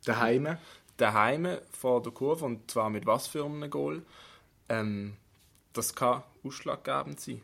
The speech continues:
Speaker 2: auf jeden Fall.
Speaker 1: Das war eine Riesenkiste gewesen, das stimmt. Kommen wir noch ganz kurz zu G C. Hat das Derby gegen Zürich verloren letzte Woche. Ist auch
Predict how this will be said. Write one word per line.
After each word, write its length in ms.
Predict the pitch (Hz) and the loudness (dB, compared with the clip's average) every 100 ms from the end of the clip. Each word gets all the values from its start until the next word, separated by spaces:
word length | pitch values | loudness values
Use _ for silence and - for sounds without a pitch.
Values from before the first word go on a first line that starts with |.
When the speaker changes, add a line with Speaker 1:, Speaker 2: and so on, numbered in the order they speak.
| _ - | _ -18
Speaker 2:
auf 140 | 117 | -14
jeden 240 | 107 110 123 | -10 -10 -10
Fall. 140 | 123 | 0
Speaker 1:
Das 20 | |
war 80 | 123 | 4
eine 100 | 120 | 6
Riesenkiste 600 | 156 175 165 165 160 170 | 4 2 2 2 2 -2
gewesen, 200 | 170 156 | 0 0
das 120 | 127 | 2
stimmt. 360 | - 143 165 - | 2 4 2 2
Kommen 160 | 139 139 | 2 2
wir 60 | |
noch 100 | 135 | 2
ganz 260 | 135 139 - | 0 -2 -2
kurz 240 | 127 127 | -2 -2
zu 120 | - | -2
G 260 | - 131 165 | 2 4 4
C. 240 | - 170 | 2 2
Hat 120 | 139 117 | 2 0
das 120 | - | 2
Derby 360 | 123 147 147 | 6 6 4
gegen 260 | 139 131 123 | -2 -2 0
Zürich 380 | - 151 165 165 | 2 2 2 0
verloren 560 | 160 160 156 156 156 - | 2 2 4 4 2 2
letzte 400 | 143 151 - 147 | 2 2 0 0
Woche. 480 | 151 151 - 156 156 - - - - - - _ _ | -2 0 4 4 2 -8 -14 -16 -18 -20 -20 _ _
Ist 220 | 127 - | 0 4
auch 340 | - 143 165 | 10 12 12